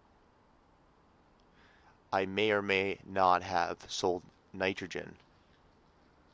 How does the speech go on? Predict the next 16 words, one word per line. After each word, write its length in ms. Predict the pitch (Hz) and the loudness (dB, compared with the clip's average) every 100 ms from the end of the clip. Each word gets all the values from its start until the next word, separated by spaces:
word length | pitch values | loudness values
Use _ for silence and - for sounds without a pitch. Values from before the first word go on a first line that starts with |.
| _ | _
for 120 | - 95 | -6 -4
nine 180 | 85 | -4
hundred 260 | 87 87 87 | -6 -10 -10
ninety-nine 400 | 87 85 85 85 | -10 -10 -12 -12
dollars 460 | - - - - - - - | -12 -10 -12 -16 -20 -20 -10
at 100 | 95 | -8
one 280 | 85 98 104 | 0 0 0
point 360 | - 98 92 - - | -2 0 -2 -4 -16
in 120 | 98 | -10
my 180 | 92 87 | -2 -2
life. 480 | 87 85 78 - - - _ _ _ _ _ _ _ _ _ _ _ _ _ - - | 0 -2 -4 -10 -20 -20 _ _ _ _ _ _ _ _ _ _ _ _ _ -20 -14
That 140 | 87 | -12
could 160 | - 95 | -10 -2
be 140 | 117 | 0
a 40 | |
dream, 420 | 120 135 120 90 | 2 2 0 -4